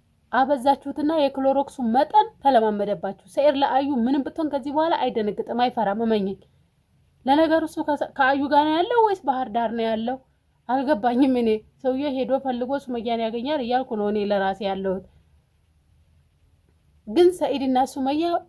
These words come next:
ለፋሽም ደከምሽም ይታረቃሉ፣ የጊዜ ጉዳይ እንጂ የነገሮች ጉዳይ እንጂ ይታረቃሉ። አንቺ ግን የማይመለከትሽን ነገር ብዙ ነገር ትዘባርቂያለሽ። እመኝኝ፣ አንቺ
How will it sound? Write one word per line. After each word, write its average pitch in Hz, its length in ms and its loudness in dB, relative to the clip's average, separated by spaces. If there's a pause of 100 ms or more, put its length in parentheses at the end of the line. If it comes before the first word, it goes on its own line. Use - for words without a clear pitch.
ለፋሽም 311 720 -4
ደከምሽም 285 640 -4
ይታረቃሉ፣ 190 720 -6
የጊዜ 214 380 -4
ጉዳይ 190 320 -4
እንጂ 185 200 -4 (880)
የነገሮች 254 560 2
ጉዳይ 262 360 -2
እንጂ 320 180 2 (480)
ይታረቃሉ። 208 760 -2 (1000)
አንቺ 277 260 2 (100)
ግን 403 160 2 (500)
የማይመለከትሽን 320 1300 0 (100)
ነገር 294 280 -4
ብዙ 247 220 -10
ነገር 208 240 -6
ትዘባርቂያለሽ። 196 840 -8 (1120)
እመኝኝ፣ 311 440 4
አንቺ 277 220 0